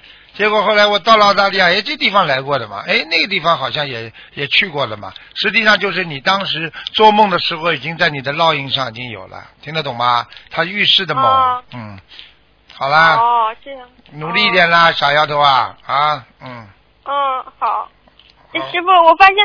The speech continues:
Speaker 2: 每次给师傅放生的时候吧，就是，呃，给师傅求的时候，身上就有感应，就是像电流一样，从头到脚就刷一下，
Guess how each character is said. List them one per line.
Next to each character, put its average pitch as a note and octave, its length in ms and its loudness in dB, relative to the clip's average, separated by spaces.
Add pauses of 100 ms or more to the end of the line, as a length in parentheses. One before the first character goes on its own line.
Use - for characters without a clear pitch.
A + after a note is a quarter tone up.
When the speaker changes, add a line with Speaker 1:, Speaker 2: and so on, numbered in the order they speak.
(200)
Speaker 2:
每 E4+ 140 4
次 F4 180 0
给 F#4+ 80 4
师 F#4 300 -2
傅 G4 140 -2
放 G4 240 8
生 F4+ 160 2
的 F4+ 140 -2
时 D4+ 120 0
候 D4 180 8
吧， C#4 200 6
就 D4 160 -6
是， D#4+ 140 -4 (320)
呃， B3+ 180 -2
给 B3+ 120 -4
师 E4+ 180 -12
傅 E4+ 100 -8
求 C#4+ 160 -6
的 C#4+ 120 -4
时 C#4 60 -10
候， C4 100 0
身 C4+ 180 -4
上 D4 140 -2
就 D4 60 -4
有 D#4 140 -4
感 - 220 4
应， C4 180 -4
就 C#4+ 140 -8
是 D#4+ 120 -8 (300)
像 D#4+ 160 0
电 F#4+ 220 4
流 C4 200 0
一 D4+ 80 0
样， C#4 160 4 (320)
从 D#4 160 -8
头 E4 200 -2
到 E4+ 180 4
脚 C#4 220 -2
就 C4 140 -8
刷 C#4+ 360 2
一 D#4 80 0
下， D4 80 -2